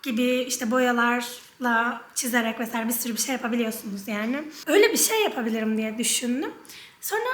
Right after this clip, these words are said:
şey fark ettim. Ben hep böyle resimlerimi çok büyük, gözüme büyük gelen kağıtlarda, tuvallerde filan hep yapmaya çalışıyorum. O yüzden de yapamıyorum. Dedim, "Niye küçük kağıtlara bir şeyler yapmıyorum?" <laughs> Aşırı mantıklı.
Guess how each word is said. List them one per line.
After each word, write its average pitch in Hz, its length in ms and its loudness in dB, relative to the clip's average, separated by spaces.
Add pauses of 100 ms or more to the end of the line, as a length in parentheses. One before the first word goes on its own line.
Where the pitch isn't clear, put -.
(320)
şey 403 260 4
fark 233 320 -2
ettim. 247 300 -4
Ben 339 180 4
hep 339 260 -4
böyle 302 300 0
resimlerimi 294 1040 0
çok 349 680 -2
büyük, 277 880 -2
gözüme 240 380 2
büyük 226 300 -4
gelen 226 460 -2
kağıtlarda, 240 760 2
tuvallerde 220 720 -2
filan 233 340 2
hep 202 220 -4
yapmaya 202 420 -6
çalışıyorum. 254 680 0
O 233 40 2
yüzden 302 280 2
de 277 60 2
yapamıyorum. 226 760 -4 (680)
Dedim, 277 400 4
"Niye 359 160 2
küçük - 440 -8
kağıtlara 220 500 -6
bir - 60 -12
şeyler 247 400 -10
yapmıyorum?" 247 680 -12 (760)
<laughs> - 800 -16
Aşırı 254 280 -6
mantıklı. 233 580 -10